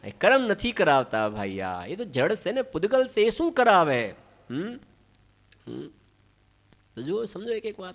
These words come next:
બહુ સુંદર વાતો છે એક એક. સમજરા ધ્યાનથી વાત, કે આ બધી વ્યાખ્યાઓમાં, પાંચેય વ્યાખ્યામાં સ્ટાર્ટિંગ ક્યાંથી થયું રમેશભાઈ? સ્ટાર્ટિંગ ક્યાંથી? કરમ, કરમ, કરમ, કરમ. તો એને પણ થોડું સમજો.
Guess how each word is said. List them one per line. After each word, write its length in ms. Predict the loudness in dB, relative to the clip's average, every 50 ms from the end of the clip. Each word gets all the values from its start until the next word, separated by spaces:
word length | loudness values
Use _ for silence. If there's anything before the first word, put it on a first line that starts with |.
| -6 -4
બહુ 100 | -4 -4
સુંદર 320 | -4 -6 -4 -2 0 0
વાતો 340 | 2 0 0 0 0 -4 -4
છે 160 | -2 -2 -2
એક 240 | -2 -2 -2 -2 -2
એક. 160 | -2 -2 -4 -12 _ _ _ -20 _ _ _
સમજરા 440 | -8 -4 -4 -2 -2 0 0 0 0
ધ્યાનથી 440 | 0 0 0 -2 -2 -4 -8 -8 -4
વાત, 240 | -2 -2 -2 -2 -4 -8 -18 _ _ _ _ _ _ _
કે 80 | -6 -6
આ 40 |
બધી 440 | -6 -6 -8 -8 -6 -6 -6 -6 -4
વ્યાખ્યાઓમાં, 760 | -2 -2 -2 -2 -2 -6 -6 -4 -4 -4 -2 -4 -6 -6 -6
પાંચેય 340 | -4 -4 -4 -4 -2 -4 -4
વ્યાખ્યામાં 560 | -2 -2 -4 -4 -4 -6 -10 -10 -8 -8 -6
સ્ટાર્ટિંગ 580 | -8 -10 -8 _ -2 -2 -2 -2 -4 -6 -4 -2
ક્યાંથી 260 | -2 -4 -4 -4 -6
થયું 240 | -2 -2 0 0 0
રમેશભાઈ? 480 | 0 -2 -2 -4 -2 -4 -4 -4 -6 -8 -16 _ _ _ _ _ _ -20
સ્ટાર્ટિંગ 360 | -6 -4 -4 -2 -2 -2 -2 0
ક્યાંથી? 180 | 0 -2 -2
કરમ, 400 | -2 -2 0 0 2 0 0 -4
કરમ, 340 | -4 -4 -4 -2 -2 -2 -4
કરમ, 340 | -6 -6 -4 -4 -4 -4 -6
કરમ. 460 | -8 -8 -8 -6 -4 -4 -6 -6 -8 -12 -18 -20 _ _ _ _ _ _ _ _ _ _
તો 60 | -10
એને 280 | -6 -4 -2 0 -2 -2
પણ 200 | -2 -4 -6 -4
થોડું 280 | -2 0 0 0 0
સમજો. 640 | 0 -2 -2 0 0 -2 0 0 0 0 0 -2